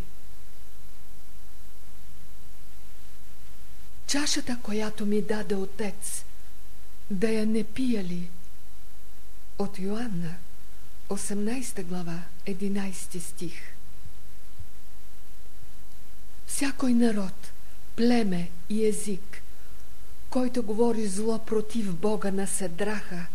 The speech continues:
Мисаха и Авденаго, ще се насече на късове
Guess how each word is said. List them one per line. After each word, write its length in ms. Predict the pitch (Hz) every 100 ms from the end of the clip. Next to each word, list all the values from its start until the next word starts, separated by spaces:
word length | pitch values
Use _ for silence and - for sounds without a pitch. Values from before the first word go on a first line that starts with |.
| - - -
Мисаха 760 | 190 175 - 202 185 175 170 - - - - -
и 120 | 196
Авденаго, 760 | 196 175 170 196 196 208 190 180 - - - - - - - - -
ще 280 | - -
се 160 | 180 190
насече 560 | 180 180 - 175 - 208
на 160 | 190
късове 680 | 180 - 240 - 175 180 180